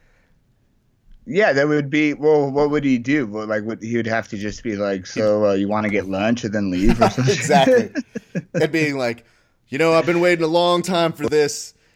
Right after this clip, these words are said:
Speaker 2: and, uh, I've always talked about family." And you know how important family is to me. So as a result of that, I want you to meet my new girlfriend who's gonna become my wife.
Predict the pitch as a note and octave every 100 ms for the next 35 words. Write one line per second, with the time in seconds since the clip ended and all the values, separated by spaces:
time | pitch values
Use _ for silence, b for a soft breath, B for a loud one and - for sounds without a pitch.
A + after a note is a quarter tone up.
0 | b b - C3 C3+ C3+ C3 C3 B2+ C3
1 | B B B B B - A2 D#3+ D#3+ D3+
2 | D#3 D3 D3 C3 A#2 - D3+ D3 D3 C#3+
3 | C#3+ - _ _ _ _ _ _ - A#2+
4 | A#2+ A#2+ B2 - _ _ _ _ _ _
5 | _ _ _ _ _ C#3 D#3+ D#3 C#3 D#3+
6 | C#3+ A#2+ C#3 C3+ C3+ C3+ C#3 C3 A#2+ A2+
7 | G2+ _ _ _ _ _ _ - C3+ C3
8 | C3 B2+ B2+ C#3 C#3 C3+ A2+ B2 A#2 b
9 | b _ D3+ D#3+ F3 E3+ D#3+ D#3+ D#3+ E3+
10 | D3+ D3 D3+ F3+ D3 F3 F#3 F3 D#3 D3
11 | D3 E3 E3+ F3+ F3 E3+ F3+ F3+ F3 F3
12 | F3 D#3+ -